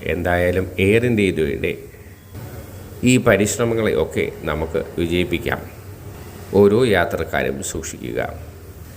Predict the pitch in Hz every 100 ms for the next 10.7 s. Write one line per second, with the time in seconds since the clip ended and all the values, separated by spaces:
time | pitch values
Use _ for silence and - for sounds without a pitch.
0 | - - - 120 120 123 135 143 151 135
1 | - 117 117 - - 104 101 117 - -
2 | 95 95 101 98 98 95 87 - - 90
3 | 87 92 80 85 92 80 76 64 69 -
4 | - - - - - 87 87 98 87 95
5 | 87 85 85 87 65 82 - 87 85 90
6 | 90 85 82 80 85 82 - 82 82 73
7 | 67 67 - 82 - 76 67 62 - -
8 | - - - - - - - 123 123 135
9 | 143 131 117 - 110 107 98 98 - -
10 | - - - 104 104 107